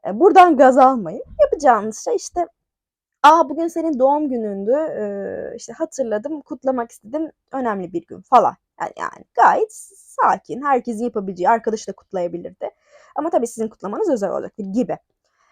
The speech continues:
Bunu ner-, nereden yapabilirsiniz? Gelecek hanesinde zaten değnek altısı sosyal medya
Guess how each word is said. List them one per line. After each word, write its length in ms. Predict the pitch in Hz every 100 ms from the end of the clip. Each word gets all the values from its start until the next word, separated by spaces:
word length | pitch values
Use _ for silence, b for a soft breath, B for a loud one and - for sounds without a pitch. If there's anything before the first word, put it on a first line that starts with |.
| _ -
Bunu 120 | 453
ner-, 340 | 370 302 226
nereden 300 | 254 240 220
yapabilirsiniz? 840 | 202 190 208 180 185 180 - 277 254
Gelecek 400 | 262 202 190 247
hanesinde 460 | 208 185 - 262
zaten 400 | 220 180 233 277
değnek 340 | 214 220 220 220
altısı 380 | 185 - 285
sosyal 420 | - 254 - 233 196
medya 440 | 170 170 - -